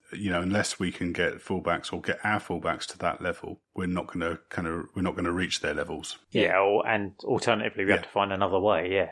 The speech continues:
Speaker 2: as in would change style, change formation or
Speaker 1: Ndombele might be that, because Liverpool don't have an Ndombele in central midfield.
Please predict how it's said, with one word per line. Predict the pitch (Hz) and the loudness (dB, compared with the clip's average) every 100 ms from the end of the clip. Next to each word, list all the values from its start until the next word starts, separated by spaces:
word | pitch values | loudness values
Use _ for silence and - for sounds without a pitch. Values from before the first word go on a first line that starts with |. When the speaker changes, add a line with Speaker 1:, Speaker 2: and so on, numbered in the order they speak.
| - | -2
Speaker 2:
as | 101 101 | -4 -2
in | 92 90 - | -6 -6 -2
would | 98 - | -2 0
change | - 92 | -2 -2
style, | - 101 92 95 | 2 4 4 2
change | - 95 - | -2 -6 -2
formation | 95 98 90 - | 0 0 -2 -4
or | 92 90 | -4 4
Speaker 1:
Ndombele | 143 135 120 123 107 | 6 6 6 6 6
might | 107 107 | 4 4
be | 120 | 4
that, | 92 80 - | 4 0 -2
because | - 90 95 | -4 -2 2
Liverpool | 117 98 95 | 2 0 -2
don't | 92 104 - | 0 0 0
have | 110 | -2
an | 92 | -2
Ndombele | 80 80 87 82 80 78 | -2 -4 -2 0 0 0
in | |
central | - 80 87 | -2 -4 -4
midfield. | 80 - 78 80 | -6 -6 -6 -6